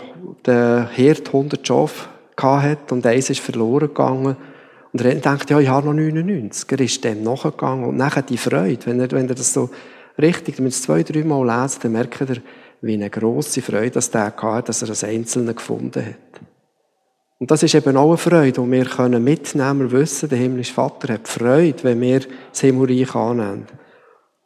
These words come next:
Oder der verlorene Groschen, eine Frau, die gesucht hat, das ganze, die ganze Haushaltung abgesucht hat, es war ja nicht viel gewesen. Aber sie hat nachher ein Fest gemacht, wo sie den Groschen wieder gefunden hat. Das kommt dazu.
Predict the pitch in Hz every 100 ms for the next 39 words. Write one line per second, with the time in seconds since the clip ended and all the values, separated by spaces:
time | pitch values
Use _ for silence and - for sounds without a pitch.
0 | _ 131 127 135 127 135 139 147 143 139
1 | 135 135 170 - - 143 127 - 127 139
2 | 180 190 - - - - 139 - 143 170
3 | 175 - 156 135 - 135 156 156 - 135
4 | 147 160 165 165 151 160 - 147 147 -
5 | - 147 - 131 120 127 131 165 - 160
6 | 156 156 - 147 117 - - - _ _
7 | - 113 127 117 113 110 104 - 110 127
8 | - - 131 101 - 117 113 107 107 104
9 | 113 - 113 107 - - 113 117 113 113
10 | 113 - - - _ _ _ _ - 135
11 | - 139 139 139 - - 113 127